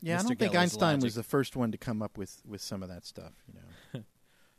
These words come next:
Speaker 1: Now
Speaker 2: But by God, Uri's gonna use it to prove that Raymond wrote in a mirror in some other, in some
Speaker 1: <laughs>
Speaker 2: plane.
Speaker 1: Well, let's hear, um, uh, Chris Angel. I, I, when I first saw his show,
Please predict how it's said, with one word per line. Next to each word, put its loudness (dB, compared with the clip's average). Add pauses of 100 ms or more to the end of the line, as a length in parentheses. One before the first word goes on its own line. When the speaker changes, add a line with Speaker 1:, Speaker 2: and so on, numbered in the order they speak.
Speaker 1:
Now 4
Speaker 2:
But -2
by 4
God, 6
Uri's 4
gonna 2
use 2
it -6
to -6
prove 2
that -2
Raymond 0
wrote 2
in -8
a -4
mirror -4 (260)
in -8
some 0
other, -2
in -4
some -2
Speaker 1:
<laughs> -
Speaker 2:
plane. -4 (840)
Speaker 1:
Well, 4
let's 4
hear, 6
um, 6
uh, 2
Chris 4
Angel. 6
I, 4
I, -8
when 2
I 6
first 4
saw 6
his 2
show, 0